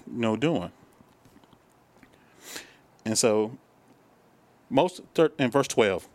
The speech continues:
"Most assuredly, I say to you, he who believes in me, the works that I do, he will do also.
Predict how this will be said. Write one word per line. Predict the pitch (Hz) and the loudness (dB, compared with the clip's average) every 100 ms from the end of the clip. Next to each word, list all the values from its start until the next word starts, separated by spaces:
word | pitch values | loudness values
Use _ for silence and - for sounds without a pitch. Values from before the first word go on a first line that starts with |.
| - | -8
"Most | - 180 - | 0 2 2
assuredly, | - 208 170 110 | 2 4 4 4
I | 107 | 2
say | - 160 | 2 0
to | 156 | 2
you, | 127 98 | 0 0
he | 95 175 185 | -2 0 0
who | - 151 | 0 0
believes | 113 147 160 | 2 2 2
in | 127 | 0
me, | 131 151 165 - - | 2 0 -2 -12 -2
the | 107 | 0
works | 113 156 - | 2 2 0
that | - 117 113 | 0 2 4
I | 139 | 0
do, | 135 113 101 104 - | 0 -2 -2 -6 -4
he | 139 | -2
will | 127 | 0
do | 107 107 | 2 2
also. | 135 143 95 87 | 2 0 -4 -6